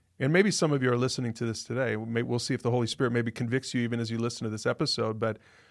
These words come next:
but spiritual, we're gonna be talking about the infection of sin. And part of the problem with sin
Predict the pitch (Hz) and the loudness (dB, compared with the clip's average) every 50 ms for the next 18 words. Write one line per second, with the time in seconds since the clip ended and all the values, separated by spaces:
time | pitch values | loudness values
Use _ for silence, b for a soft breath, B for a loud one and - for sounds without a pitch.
0 | b b b b - 127 120 120 - - - - - 143 147 165 165 165 - 139 | b b b b 0 0 0 0 -2 -6 -6 0 4 6 6 6 6 6 4 4
1 | 123 120 113 104 - _ _ _ _ _ _ _ _ _ _ _ _ - 131 127 | 4 4 4 2 -4 _ _ _ _ _ _ _ _ _ _ _ _ -4 -2 0
2 | 120 117 113 117 113 - 143 131 113 123 120 110 113 110 110 - - - 110 107 | 0 0 0 -2 2 4 4 4 4 2 0 2 4 2 2 2 0 0 0 0
3 | 107 - - 120 113 - - - 131 - - - - 117 110 101 - - - 139 | 0 -2 -4 -6 -6 -4 0 0 0 0 0 -2 -2 -2 -2 -2 -4 -4 -4 -2
4 | 139 127 113 110 113 113 113 113 113 - - - 143 147 165 170 131 123 - - | 0 0 0 -2 -2 -2 -4 -4 -4 -2 4 6 6 8 8 6 2 0 -4 -4
5 | - - 135 135 147 147 135 131 123 117 113 - - - - 185 180 139 110 104 | 2 4 6 6 6 6 4 2 0 0 -2 -2 -2 -2 0 2 2 2 0 0
6 | 107 117 | -4 -6